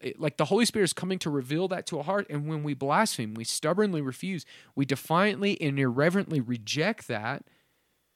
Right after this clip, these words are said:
I agree with what the <laughs> scriptures is saying, that person does not have forgiveness.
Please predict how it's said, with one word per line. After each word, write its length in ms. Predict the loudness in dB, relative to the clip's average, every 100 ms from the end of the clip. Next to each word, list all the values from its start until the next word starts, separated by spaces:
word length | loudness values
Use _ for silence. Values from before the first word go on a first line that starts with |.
| _ _ _ _ _ _ _ 0
I 160 | 8 8
agree 560 | 8 6 6 6 4 0
with 220 | -4 -4
what 120 | -4
the 60 | -2
<laughs> 120 | 0
scriptures 420 | 4 4 4 2
is 80 | 2
saying, 540 | 2 4 6 4 0 _ _ _ _ _ _ _ _ _ _
that 280 | 4 4 6
person 320 | 2 2 0
does 240 | 0 -2 2
not 260 | 2 2
have 220 | 0 -2
forgiveness. 720 | -2 0 2 2 -2 -6 -8